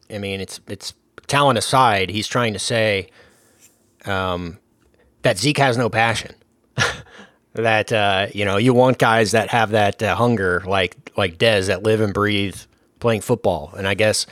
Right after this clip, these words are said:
you know, Dez was in the, in the locker room with Zeke for two years. So, I mean,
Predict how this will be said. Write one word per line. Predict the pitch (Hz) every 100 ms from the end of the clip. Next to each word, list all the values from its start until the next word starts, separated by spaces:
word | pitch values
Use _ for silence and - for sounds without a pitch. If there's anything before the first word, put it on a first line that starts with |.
| - _
you | 107
know, | 104 95
Dez | 139 139 113
was | 113 120
in | 104
the, | 107 104
in | 95 110
the |
locker | 104 110 -
room | 104 101 101
with | -
Zeke | 98 101
for | 95
two | -
years. | 104 98 95 95 92 - - - - _ -
So, | - 107 101 98 95
I | 92
mean, | 95 92 90